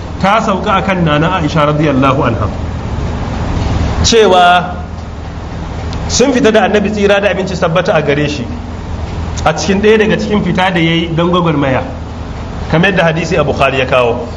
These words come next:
Da ta je ta, ta fita, ta dan zaga wani wuri, sai sarkan wuyanta ya tsinke. To ka san yadda mata suke da mulki. Da ta rasa, sai ta ce, "Annabi, sai mu je mu nema." To ba yadda ya iya, sai da fi nema shi ma.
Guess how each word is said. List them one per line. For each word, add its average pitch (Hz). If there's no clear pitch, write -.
Da 165
ta 214
je 247
ta, 247
ta 254
fita, 220
ta 196
dan 220
zaga 220
wani 208
wuri, 214
sai 220
sarkan 220
wuyanta 196
ya 151
tsinke. 165
To 202
ka 226
san 220
yadda 208
mata 165
suke 160
da 135
mulki. 120
Da 165
ta 226
rasa, 247
sai 202
ta 196
ce, 196
"Annabi, 180
sai 190
mu 208
je 165
mu 165
nema." 139
To 151
ba 180
yadda 160
ya 156
iya, 165
sai 160
da 151
fi 135
nema 131
shi 127
ma. 131